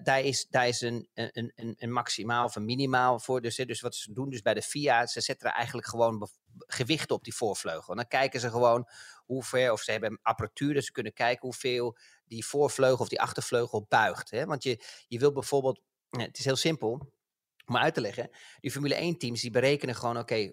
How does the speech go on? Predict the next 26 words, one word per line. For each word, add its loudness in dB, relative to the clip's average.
hoeveel 0
snelle 0
bo-, 0
wat 0
is -4
de -6
snelste -2
bocht -2
bijvoorbeeld, -4
high 2
speed? -8
Nou, -4
dat -6
is -6
misschien -6
tweehonderd 2
kilometer -6
per -12
uur. -10
Ik -12
noem -4
maar -2
wat, -6
even -4
een -4
voorbeeld. -6